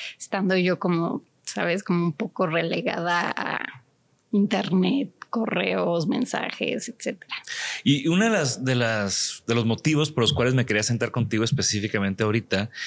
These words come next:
Speaker 2: es por la exposición de diseño en femenino, que eres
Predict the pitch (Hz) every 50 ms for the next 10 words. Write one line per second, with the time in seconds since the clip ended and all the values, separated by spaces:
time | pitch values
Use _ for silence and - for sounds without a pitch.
0 | - - - - - - 110 113 107 - - - 123 117 110 - - - 98 95
1 | 98 90 - - 110 107 104 110 113 107 104 98 98 95 95 90 95 101 - -
2 | 117 113 120 123 123 - 117 113 120 131 139 135 127 147 202 - - - - -
3 | - - - _ - - 107 101 101 98 98 98 98 101 104 107 113 117 117 107
4 | - - -